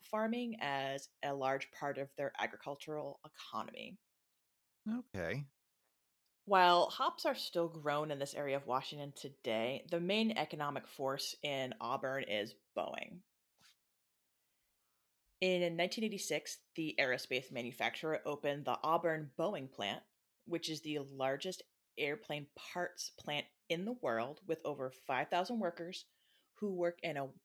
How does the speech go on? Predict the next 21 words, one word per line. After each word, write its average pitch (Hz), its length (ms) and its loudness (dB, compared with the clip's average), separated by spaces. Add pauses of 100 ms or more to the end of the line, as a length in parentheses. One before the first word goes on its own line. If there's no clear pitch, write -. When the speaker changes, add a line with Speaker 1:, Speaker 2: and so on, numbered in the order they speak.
(140)
Speaker 1:
two 269 260 -4
point 175 300 -2
one 151 380 -2 (100)
million 143 560 -2
square 127 320 0
foot - 220 -2 (100)
facility. 107 760 -6 (1080)
Speaker 2:
That's 139 200 2
funny 104 300 6
because 90 440 2
I 90 140 2
was 85 180 0
like, 85 240 2
"I 95 80 0
don't 101 140 0
know 101 100 2
what 90 180 0
she - 200 0
means 87 300 -2
by 110 200 0
that. 113 280 0